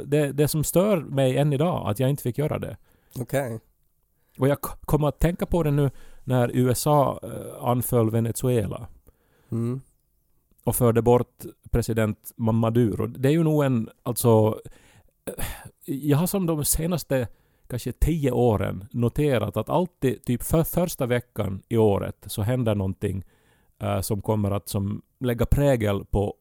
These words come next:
Speaker 1: året som k-, kommer. Det är som alltid något skit som händer riktigt i början av året.
Speaker 2: Mm.
Speaker 1: Det var ju sjätte januari var ju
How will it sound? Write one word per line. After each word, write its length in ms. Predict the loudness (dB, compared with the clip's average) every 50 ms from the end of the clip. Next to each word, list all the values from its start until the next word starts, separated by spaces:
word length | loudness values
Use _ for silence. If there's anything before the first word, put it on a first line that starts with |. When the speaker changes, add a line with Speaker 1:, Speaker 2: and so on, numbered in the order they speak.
| _ -2
Speaker 1:
året 340 | 0 0 0 2 0 -4 -6
som 240 | -6 -6 -6 -6
k-, 180 | -8 -10 -14 -14 -10
kommer. 480 | -4 -4 -2 -2 -2 -6 -8 -10 -12 -16 _
Det 140 | -8 -6 -4
är 40 | -4
som 160 | -2 -2 -2
alltid 260 | -2 -2 -2 -2 -2
något 280 | 0 2 2 0 0 -2
skit 400 | -6 -8 -4 -2 -2 -2 -2 -4
som 160 | -6 -4 -2
händer 300 | -2 -2 -2 -2 -4 -2
riktigt 340 | -4 -4 -4 -6 -8 -8 -6
i 40 |
början 320 | -4 -4 -4 -4 -4 -6 -6
av 160 | -8 -8 -8
året. 320 | -8 -8 -8 -10 -10 -12 _ -18 _ -10
Speaker 2:
Mm. 380 | -6 -4 -4 -4 -4 -4 -2
Speaker 1:
Det 60 | 0
var 80 | 2 2
ju 260 | 2 2 2 0 -4 -10 -14 -18 -20 -20 -20 -20 -20 _ _ _ _ _ _ _ _ -20 -20 -18 -16 -14 -14 -16 -16 _
sjätte 440 | -10 -8 -6 -6 -6 -8 _ -2 -2 0 0 0 -2 -4 -4 -8 -10 -10 -14 -14 -18 -16 -8
januari 500 | -6 -4 -2 0 0 0 0 0 0 -2
var 120 | -2 -2 -2
ju 180 | 0 0 -2